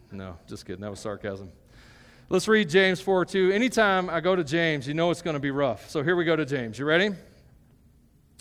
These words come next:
"You want what you don't have, so you scheme and kill to get it." Now, I know you're sitting there going, "I've never killed anybody." So I always like to make it personal and say,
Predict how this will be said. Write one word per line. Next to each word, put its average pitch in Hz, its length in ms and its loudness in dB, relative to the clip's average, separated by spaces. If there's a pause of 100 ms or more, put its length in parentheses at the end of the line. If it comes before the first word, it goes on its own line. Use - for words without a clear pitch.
(460)
"You 180 160 2
want 233 360 6
what 214 180 2
you 202 80 0
don't 202 280 4
have, 175 460 2
so 180 120 -2
you 175 140 0
scheme 220 460 0
and 185 140 -2
kill 214 320 4
to 180 80 -4
get 180 220 6
it." - 260 -4 (640)
Now, 139 140 0
I 151 60 2
know 190 120 2
you're 226 160 2
sitting 214 160 -2
there 185 100 -4
going, 170 120 -2
"I've - 560 -12
never 160 80 -12
killed 160 260 -2
anybody." 139 500 -2 (720)
So - 140 -4
I 123 80 4
always 160 240 4
like 160 160 2
to 165 60 -6
make 156 200 -4
it 190 120 -6
personal 160 340 -2
and 165 100 -6
say, 147 360 -2